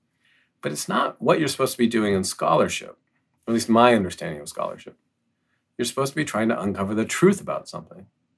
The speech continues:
And the best scholarship is, I, in my opinion, is, is dispassionate. You know, I, I have my positions. I mean, I, but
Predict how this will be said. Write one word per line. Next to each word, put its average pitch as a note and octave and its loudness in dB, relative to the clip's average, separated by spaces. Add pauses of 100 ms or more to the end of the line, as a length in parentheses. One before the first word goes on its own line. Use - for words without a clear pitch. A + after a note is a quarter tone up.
(680)
And A#2 2
the A#2 0
best G3 4
scholarship A2 2
is, G2 -4
I, G2 -4
in G2 -2
my A2+ 4
opinion, F2+ -2
is, F2+ -10 (120)
is F2 -14
dispassionate. - -8 (1040)
You D#3+ -4
know, - 0
I, G#2 2
I - 4
have C#3 2
my F2+ 0 (160)
positions. G2 -2
I E2+ -6
mean, F2 -8
I, F#2 -8 (720)
but G2+ -2